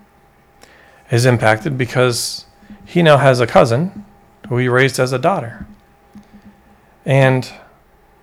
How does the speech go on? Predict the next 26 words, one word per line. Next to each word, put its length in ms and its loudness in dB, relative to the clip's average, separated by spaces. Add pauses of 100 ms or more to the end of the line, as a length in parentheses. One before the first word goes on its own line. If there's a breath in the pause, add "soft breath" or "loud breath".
(380)
has 160 -2
taught 300 2
her 320 0 (680 soft breath)
all 220 4
the 100 0
things 420 -2
on, 240 -6 (140)
on 120 -10
how 280 -2
he 160 -4
lives 300 -6
his 200 -6
life, 460 -14 (760 soft breath)
given 240 0
advice, 420 2
given 300 -8
guidance, 680 -2 (800 soft breath)
right? 220 0 (1080)
And 500 0 (1700 soft breath)
there's 440 0
a, 400 2
a 120 -8
couple 320 -4
other 240 0
issues 460 -6
here, 280 -14